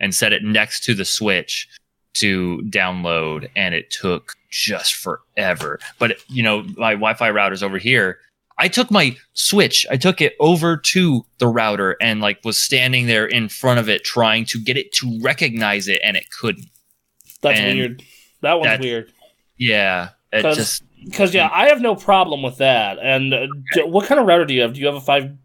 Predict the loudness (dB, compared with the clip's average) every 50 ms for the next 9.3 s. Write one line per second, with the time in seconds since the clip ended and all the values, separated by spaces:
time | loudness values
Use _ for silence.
0 | _ _ -2 0 0 0 0 -2 -4 -4 -4 -4 -6 -4 -2 -2 -2 -2 -2 -6
1 | -12 _ _ _ _ _ _ _ _ _ _ _ _ _ -20 -20 _ _ _ -6
2 | -6 -4 -4 -2 -4 -4 -4 -6 -8 -12 _ _ _ _ _ _ _ _ _ -6
3 | -4 -4 -2 -4 -6 -6 -10 _ _ _ _ -12 -12 -10 -6 -4 -4 -4 -4 -4
4 | -6 -8 -8 -8 -10 -10 -10 -10 -12 -12 -12 -12 -12 -12 -14 -14 -20 -20 _ -20
5 | -20 -18 -16 -16 -16 -16 -16 -16 -16 -18 -20 _ _ _ _ -20 -8 -6 -6 -6
6 | -6 -10 _ _ _ _ _ _ -2 0 2 4 4 4 4 4 2 2 0 -2
7 | -4 -6 -8 -10 -14 _ _ _ _ _ _ _ _ -6 -6 -6 -6 -12 _ -2
8 | -2 0 2 2 2 0 0 0 0 0 0 0 0 -2 -6 -6 -6 -4 -2 -2
9 | -2 -4 -6 -12 -14